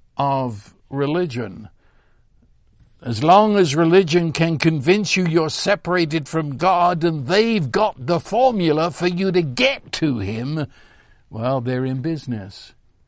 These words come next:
But you see, grace assures us that's all the satanic lie. You're not separated from God.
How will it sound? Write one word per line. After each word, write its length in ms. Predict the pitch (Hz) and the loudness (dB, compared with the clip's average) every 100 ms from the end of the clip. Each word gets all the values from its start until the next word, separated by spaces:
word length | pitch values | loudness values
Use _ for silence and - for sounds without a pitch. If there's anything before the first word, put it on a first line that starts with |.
| _ _ _ _ _ _ _ _ _ _ _ _ _ _ _ - | _ _ _ _ _ _ _ _ _ _ _ _ _ _ _ -10
But 260 | 131 - | -10 -8
you 80 | 131 | -10
see, 240 | - 147 | -4 -4
grace 600 | 131 107 131 170 170 - 147 | -4 -2 0 0 -2 -6 -6
assures 600 | 139 - 156 180 165 117 | -6 -2 -2 -2 -4 -2
us 240 | 131 139 | -4 -2
that's 320 | 143 160 135 | 2 2 0
all 640 | - 165 175 185 202 202 - | 2 6 8 8 8 6 2
the 140 | 139 147 | 0 0
satanic 720 | - 151 - - 160 160 170 | 0 -4 -6 -6 -4 -6 -6
lie. 680 | 160 170 202 190 131 107 98 _ _ _ _ _ _ _ _ _ _ _ - | -6 -6 -6 -10 -10 -12 -16 _ _ _ _ _ _ _ _ _ _ _ -6
You're 120 | 160 | -2
not 280 | 180 214 208 | 0 0 -2
separated 720 | - 185 160 147 123 113 98 | -2 -2 -2 -2 -2 -2 -6
from 220 | - 107 | -6 -6
God. 400 | 101 95 92 95 | -4 -6 -8 -16